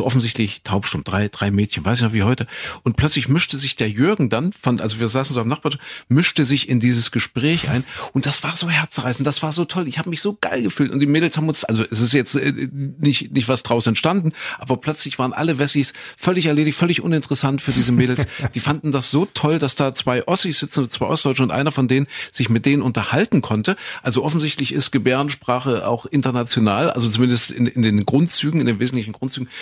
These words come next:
Speaker 1: Und das fand ich total beeindruckend. Das war so,
Speaker 2: Super.
Speaker 1: so ein Jugenderlebnis, was ich nie vergesse.
Speaker 2: Ich hab das erste Mal, als ich es bewusst wahrgenommen
Speaker 1: Ja.
Speaker 2: habe, war übrigens auch im Urlaub tatsächlich. Es
Speaker 1: Ja.
Speaker 2: ist auch komisch, dass man sonst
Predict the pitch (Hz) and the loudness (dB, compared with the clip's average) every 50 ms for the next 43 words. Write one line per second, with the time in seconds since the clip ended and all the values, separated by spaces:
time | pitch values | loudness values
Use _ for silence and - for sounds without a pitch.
0 | - - - - - - - - - 92 87 85 - - - - 90 90 85 - | -14 -14 -12 -6 -2 -2 0 0 -2 -4 -4 -4 -6 -4 -4 0 0 0 0 0
1 | - 78 - - 85 - - - - - - _ _ _ _ - - - 107 92 | -4 -6 -8 -8 -10 -12 -12 -14 -16 -16 -16 _ _ _ _ -2 0 0 2 2
2 | 92 92 82 95 90 85 107 92 85 98 107 131 135 - 104 101 107 - 110 92 | 2 4 4 2 2 2 -2 -2 -2 -2 0 0 0 0 0 -2 -2 -4 -4 -6
3 | - 95 87 92 95 107 - 110 95 101 101 104 87 - _ _ _ - - - | -6 -6 -4 -4 -6 -6 -6 -4 -2 -2 -2 -2 -4 -10 _ _ _ -18 -16 -16
4 | - - - - 101 123 131 - - - - - - 101 - - - 123 131 - | -14 -8 -2 0 2 2 2 0 -4 -8 -6 -2 -2 -2 -2 -2 0 0 0 2
5 | - 147 127 - - 113 - 139 143 - 139 - - 113 110 135 135 131 - - | 2 0 0 0 0 -2 -2 -2 0 0 0 0 0 0 0 2 0 0 -2 0
6 | 113 104 - 127 117 92 87 87 87 87 90 92 113 110 117 - 123 113 117 104 | -2 -2 0 0 2 2 2 2 2 2 2 0 0 0 0 0 2 2 0 0
7 | - - - 120 131 - - 139 110 120 - 143 127 135 101 80 92 90 - - | 0 0 0 -2 -2 0 0 0 0 0 2 2 2 2 2 2 0 -2 -6 -10
8 | - 92 - 101 87 - 95 90 117 143 - - - - 104 90 92 98 92 123 | -10 -6 -4 -4 -2 -2 -2 -2 -2 -4 -6 -8 -6 -4 -2 -2 -2 -2 -2 0
9 | - - 127 - - - - 156 196 190 - 160 151 - 147 139 139 139 139 - | 0 0 0 -2 -4 -2 2 2 2 2 2 0 0 0 2 2 2 2 0 -2
10 | - 123 127 123 113 127 131 151 - - | -2 -4 -4 -2 0 0 2 2 2 2